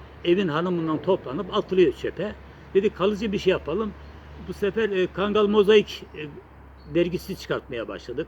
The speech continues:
Tabii Kangal Mozaik dergisi Amerikan cilt, kuşe yaprak, içinde akademisyen hocalarımızın da yer aldığı araştırma yazıları ve Kangal'ın güncel sorunlarını anlatan yazılar var. Ve yedi sekiz, e, senede, e,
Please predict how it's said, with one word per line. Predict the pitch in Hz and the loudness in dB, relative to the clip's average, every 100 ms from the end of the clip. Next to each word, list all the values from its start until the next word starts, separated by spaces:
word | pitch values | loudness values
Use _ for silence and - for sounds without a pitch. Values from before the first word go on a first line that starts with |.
| - | -8
Tabii | 165 151 | -6 -6
Kangal | 151 180 175 | -6 -4 -2
Mozaik | 170 165 175 156 180 | -2 -2 -2 -2 -4
dergisi | 156 143 180 | -6 -8 -6
Amerikan | 160 175 - 175 143 | -2 0 0 0 -2
cilt, | 127 131 - - - - - | -6 -8 -10 -20 -20 -16 -10
kuşe | 175 185 180 - | -2 2 2 0
yaprak, | 151 120 - 131 - 143 | -10 -10 -8 -10 -12 -18
içinde | - 170 160 156 | -8 -4 -2 -2
akademisyen | 151 160 147 151 131 165 | -2 -4 -2 -2 -2 -2
hocalarımızın | 143 143 147 147 143 143 143 143 | -2 0 0 0 0 -2 -4 -2
da | |
yer | 135 151 | 2 2
aldığı | 143 123 117 139 - - - - | 2 -2 -2 -4 -6 -20 -20 -6
araştırma | 160 165 139 170 165 160 | 0 2 2 0 2 2
yazıları | 139 123 117 107 135 170 | 2 -2 -6 -6 -8 -6
ve | 170 | -6
Kangal'ın | - 170 165 165 156 | -4 -4 -2 -2 -2
güncel | 156 147 160 | -2 0 0
sorunlarını | 147 151 151 151 147 143 | 0 0 0 0 -2 -2
anlatan | 143 139 - 143 135 - - - - - | -4 -6 -4 -6 -6 -14 -20 -20 -20 -8
yazılar | 165 165 175 170 120 | 0 0 2 0 0
var. | 135 190 - - - - | -4 -6 -12 -20 -12 -2
Ve | 202 | -2
yedi | 196 208 202 | 0 -2 -2
sekiz, | - 214 220 - - - | -2 -2 -4 -10 -14 -2
e, | 196 185 180 180 | 4 6 6 4
senede, | - 185 190 180 190 | 2 0 2 2 0
e, | 180 165 | -2 -8